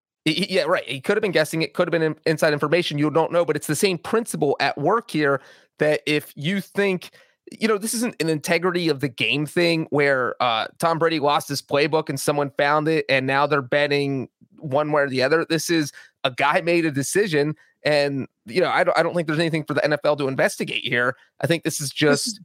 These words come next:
Speaker 2: this is somebody, somebody in Vegas who has a, a sizable gambling bankroll is shopping around online on the various apps and looking to see, and he's, like, reading these stories, you know,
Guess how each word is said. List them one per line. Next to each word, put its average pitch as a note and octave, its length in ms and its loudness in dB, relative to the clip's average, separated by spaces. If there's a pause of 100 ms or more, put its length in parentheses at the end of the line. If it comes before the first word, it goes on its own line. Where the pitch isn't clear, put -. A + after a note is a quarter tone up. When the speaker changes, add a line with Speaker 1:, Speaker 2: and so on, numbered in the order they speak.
(160)
Speaker 2:
this C4 160 0
is E4+ 120 -2
somebody, B3+ 500 0
somebody B3+ 380 -2
in G#3 60 -4
Vegas F3 520 0 (160)
who E3+ 240 2
has D#3+ 360 2
a, D3 240 0 (280)
a C#3+ 140 0 (200)
sizable E3+ 640 -2 (140)
gambling F3+ 400 2
bankroll B2+ 560 -2 (640)
is F3 200 2
shopping F3+ 480 -2
around E3+ 580 0 (420)
online D#3+ 540 2
on D#3 100 0
the C#3+ 80 -10
various D#3 320 2
apps C#3 460 0
and D#3+ 180 2
looking F3 260 0
to F3+ 60 -2
see, F3 260 0
and F3 100 2
he's, D#3+ 120 0
like, E3 140 -4
reading G3 220 -2
these F#3+ 240 -2
stories, G3+ 480 0 (280)
you G3 100 0
know, D#3+ 120 4